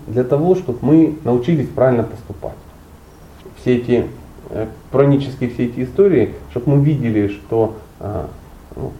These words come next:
как, как надо поступить достойно. То есть это был недостойный поступок, так не надо поступать.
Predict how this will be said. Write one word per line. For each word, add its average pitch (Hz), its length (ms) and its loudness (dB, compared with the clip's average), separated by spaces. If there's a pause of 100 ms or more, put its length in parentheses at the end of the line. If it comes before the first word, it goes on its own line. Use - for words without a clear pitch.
как, - 320 4 (340)
как 170 160 2
надо 127 220 4
поступить 113 560 -4
достойно. 85 460 -4 (580)
То - 80 -4
есть 95 100 -4 (180)
это 233 240 4
был 104 160 0
недостойный 107 640 2
поступок, - 280 -10
так - 200 2
не 320 60 8
надо 101 300 2
поступать. - 500 -16